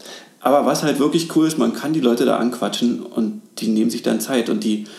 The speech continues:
selbst wenn die dich wegschicken am einen Tag und sagen, „Ja, komm mal morgen wieder und quatsch mich mal da nochmal an“, dann meinen die das ernst. Also wenn du dann morgen nochmal wiederkommst und die wieder anquatscht, dann schaufeln sie sich irgendwie Zeit frei. Das war bei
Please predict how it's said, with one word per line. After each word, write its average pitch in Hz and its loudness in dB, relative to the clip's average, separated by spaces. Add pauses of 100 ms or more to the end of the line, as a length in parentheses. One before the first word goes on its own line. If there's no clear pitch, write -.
(540)
selbst 120 2
wenn 127 4
die 127 4
dich 113 2
wegschicken 131 2
am 113 4
einen 127 2
Tag 117 0 (760)
und 117 4
sagen, 117 6
„Ja, 113 4
komm - -2
mal 135 4
morgen 139 4
wieder 165 4
und 120 2
quatsch 127 -2
mich 127 0
mal 120 4
da 113 2
nochmal 139 2
an“, 143 -6 (180)
dann 107 2
meinen 123 6
die 123 4
das 120 4
ernst. 123 0
Also 104 0
wenn 113 4
du 110 4
dann 113 4
morgen 120 6
nochmal 123 2
wiederkommst 139 2
und 127 2
die 120 0
wieder 117 2
anquatscht, 127 -2
dann 113 4 (840)
schaufeln 143 4
sie 127 4
sich 123 4
irgendwie 123 2
Zeit 120 0
frei. 110 2
Das 104 0
war 107 0
bei 107 2